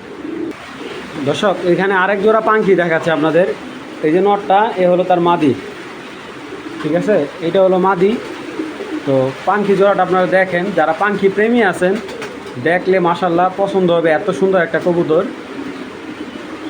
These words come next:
দেখেন, কালারটা দেখছেন? একবারে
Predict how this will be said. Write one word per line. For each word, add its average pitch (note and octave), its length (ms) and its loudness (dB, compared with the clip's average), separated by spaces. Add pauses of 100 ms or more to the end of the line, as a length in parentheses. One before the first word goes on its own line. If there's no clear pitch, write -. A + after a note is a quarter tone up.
(560)
দেখেন, A2+ 280 -6 (1800)
কালারটা G#3 400 0
দেখছেন? A3 340 -2
একবারে F3+ 460 0